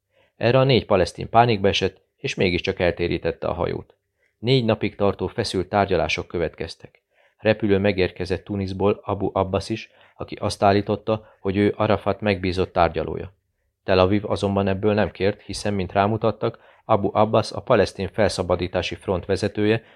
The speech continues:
nem pedig békés szándékú tárgyalópartner. Végül üzletet kötöttek,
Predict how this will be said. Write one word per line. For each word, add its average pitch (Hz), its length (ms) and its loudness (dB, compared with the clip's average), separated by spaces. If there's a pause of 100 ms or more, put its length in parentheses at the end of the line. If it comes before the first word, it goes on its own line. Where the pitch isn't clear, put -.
(100)
nem 101 180 -2
pedig 98 220 -2
békés 95 340 0
szándékú 90 520 -2
tárgyalópartner. 82 920 -2 (600)
Végül 120 320 0
üzletet 95 400 -2
kötöttek, 104 540 -4